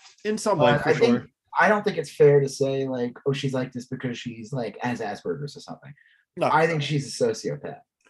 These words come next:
Speaker 2: I think she's, uh, I, I think she's, uh, I think she's more a sociopath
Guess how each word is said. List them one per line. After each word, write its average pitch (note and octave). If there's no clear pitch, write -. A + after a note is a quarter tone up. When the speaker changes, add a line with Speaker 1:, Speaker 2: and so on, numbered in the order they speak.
Speaker 2:
I B2+
think C3+
she's, A#2+
uh, A2+
I, C#3
I D3
think D3+
she's, -
uh, B2+
I C#3+
think D3
she's C#3
more C3+
a B2
sociopath C#3